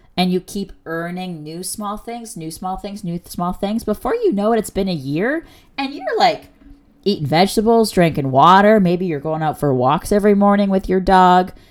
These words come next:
maybe you're going to the gym three times a week. You don't even recognize yourself, right? Start small.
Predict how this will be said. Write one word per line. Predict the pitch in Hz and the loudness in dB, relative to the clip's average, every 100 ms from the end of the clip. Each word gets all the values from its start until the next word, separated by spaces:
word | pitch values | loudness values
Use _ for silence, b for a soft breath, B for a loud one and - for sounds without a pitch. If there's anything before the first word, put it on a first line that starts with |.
| b | b
maybe | - 190 196 | -6 -4 -2
you're | 180 147 | -4 -4
going | 170 | -4
to | 160 | -4
the | 139 | -6
gym | 127 - 160 180 | -8 -4 -4 -4
three | 185 202 | 0 0
times | 190 202 190 190 | 2 0 2 2
a | |
week. | 190 196 190 190 - b b | 2 4 4 4 -2 b b
You | |
don't | 285 | 0
even | 269 220 | 2 2
recognize | 262 285 220 151 | 0 0 0 0
yourself, | 135 - 131 117 - - _ _ _ _ - | -2 -8 -8 -10 -14 -20 _ _ _ _ -2
right? | 180 254 - b b b b b b _ _ _ _ _ | 2 2 -2 b b b b b b _ _ _ _ _
Start | - - 226 233 233 | -14 -2 2 2 -2
small. | - 196 147 - | -2 0 -2 -8